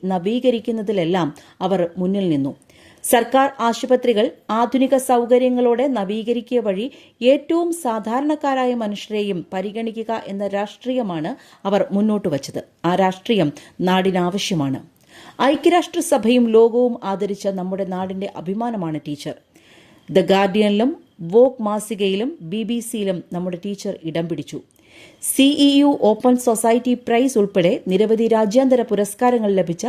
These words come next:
പൊതുപ്രവർത്തകയാണവർ. കണ്ണൂർ ആയതുകൊണ്ട് തന്നെ ടീച്ചറിനെ കൂടുതൽ അറിയാൻ അവസരം കിട്ടിയിട്ടുണ്ട്. പലപ്പോഴും പല പൊതുവേദികളിലും ഒന്നിച്ച് ഇടപെടേണ്ടിയും വന്നിട്ടുണ്ട്. ടീച്ചർ ജയിച്ചു വന്നാൽ നാടിനു വേണ്ടി നല്ല കാര്യങ്ങൾ ചെയ്യുമെന്ന പ്രതീക്ഷയുണ്ട്.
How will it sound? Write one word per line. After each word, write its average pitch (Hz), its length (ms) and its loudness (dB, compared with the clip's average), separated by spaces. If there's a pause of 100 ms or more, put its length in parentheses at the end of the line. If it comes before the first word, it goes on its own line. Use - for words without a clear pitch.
(140)
പൊതുപ്രവർത്തകയാണവർ. 220 1080 0 (680)
കണ്ണൂർ 311 300 6
ആയതുകൊണ്ട് 262 600 2
തന്നെ 202 180 -2
ടീച്ചറിനെ 233 500 -4
കൂടുതൽ 226 420 -2 (120)
അറിയാൻ 190 440 -2
അവസരം 196 460 -8
കിട്ടിയിട്ടുണ്ട്. 175 480 -6 (180)
പലപ്പോഴും 185 520 -4 (320)
പല 254 300 4
പൊതുവേദികളിലും 254 840 4 (120)
ഒന്നിച്ച് 226 460 -4 (280)
ഇടപെടേണ്ടിയും 226 680 -2
വന്നിട്ടുണ്ട്. 151 440 -6 (680)
ടീച്ചർ 294 280 4
ജയിച്ചു 240 360 4
വന്നാൽ 254 380 2
നാടിനു 214 400 2
വേണ്ടി 226 280 0
നല്ല 214 340 -2
കാര്യങ്ങൾ 220 400 0
ചെയ്യുമെന്ന 202 540 -2
പ്രതീക്ഷയുണ്ട്. 185 800 -4